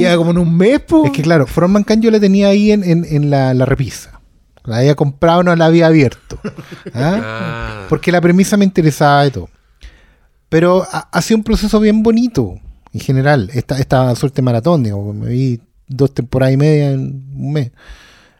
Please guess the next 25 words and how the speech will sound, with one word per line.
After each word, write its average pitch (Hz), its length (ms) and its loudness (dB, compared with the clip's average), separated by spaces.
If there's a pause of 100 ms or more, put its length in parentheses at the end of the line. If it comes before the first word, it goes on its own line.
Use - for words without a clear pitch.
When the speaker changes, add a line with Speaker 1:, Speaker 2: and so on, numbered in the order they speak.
(340)
Speaker 2:
Em, 113 840 -2
Speaker 1:
Eso 196 120 -6
es - 140 -8
una 160 240 -2
maratón 143 800 -6
Speaker 2:
Sí, - 220 -20
Speaker 1:
bajo 220 320 -4
Speaker 2:
porque 135 100 -4
Speaker 1:
cualquier 170 340 0
Speaker 2:
son - 80 -4
Speaker 1:
estándar. 156 560 -4 (800)
Speaker 2:
Eh, 123 360 0
porque 143 400 0
finalmente, 190 600 0
claro, 202 340 0
encontré, 190 1080 0
es 170 40 4
medio 214 220 4
Antonego, 233 520 0
¿cierto? - 300 -6
Por-, 196 160 -4
porque 156 360 -4
hasta 143 180 -6
cierto 185 320 -4
punto, 214 580 -8